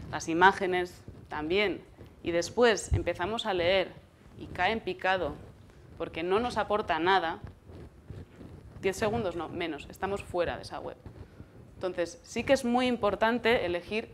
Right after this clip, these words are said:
esas palabras, como las que había elegido la chica con el mendigo. Tenía un mensaje, pero ese mensaje no lo veía nadie. Y cuando le ha cambiado, entonces es cuando ha llegado,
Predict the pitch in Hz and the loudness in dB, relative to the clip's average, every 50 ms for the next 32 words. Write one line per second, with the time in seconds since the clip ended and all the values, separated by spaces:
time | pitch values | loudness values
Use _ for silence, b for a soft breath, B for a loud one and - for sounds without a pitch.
0 | - - 175 185 - 214 196 - - 151 160 208 269 254 170 143 - - - - | -10 -10 -8 -6 -6 -6 -8 -8 -8 -4 0 0 2 2 0 -4 -6 -10 -16 -18
1 | - - - - - - - - - - - - 175 185 175 175 175 170 - 175 | -18 -18 -18 -18 -20 -20 -20 -20 -20 -14 -10 -6 -2 0 2 2 2 2 0 -2
2 | 165 185 196 196 185 175 - - 185 185 175 165 170 - 190 175 165 160 156 156 | 2 4 4 4 2 0 -2 -2 -2 0 0 0 -2 -4 -4 -4 -4 -4 -4 -6
3 | 151 151 147 143 156 175 185 170 151 - - - - - - - - - - - | -6 -6 -6 -4 -2 -2 -2 -2 -4 -6 -10 -14 -20 -20 -20 -20 -18 -16 -14 -12
4 | - - 175 170 185 202 220 240 226 190 170 160 - 220 233 - 214 156 - 165 | -8 -4 -2 0 2 4 4 4 4 2 0 0 2 0 0 0 0 -4 -4 -4
5 | 170 - 214 208 202 185 - 220 - 262 240 208 202 214 226 202 185 175 175 170 | -6 -4 -4 -4 -4 -2 -2 -4 -2 -2 -2 0 0 0 2 2 2 2 2 2
6 | 156 147 156 151 143 143 120 - - - B B B B B B B B B - | 0 0 -2 -2 -4 -6 -8 -10 -14 -16 B B B B B B B B B -16
7 | - - 180 - - - - - - - - 165 156 156 156 170 180 196 190 196 | -10 -10 -10 -10 -10 -14 -20 -20 -14 -8 -6 -4 -2 0 2 4 4 4 4 2
8 | 185 185 185 190 202 208 220 247 302 359 - - - - - - - - 156 160 | 0 2 2 2 4 4 4 2 0 -2 -4 -10 -20 -20 -20 -18 -14 -10 -8 -4
9 | 175 175 190 190 - 180 - - 151 147 156 151 151 151 147 - 151 147 143 - | -4 -4 -4 -4 -6 -6 -8 -6 -8 -6 -6 -6 -8 -8 -8 -8 -8 -10 -10 -12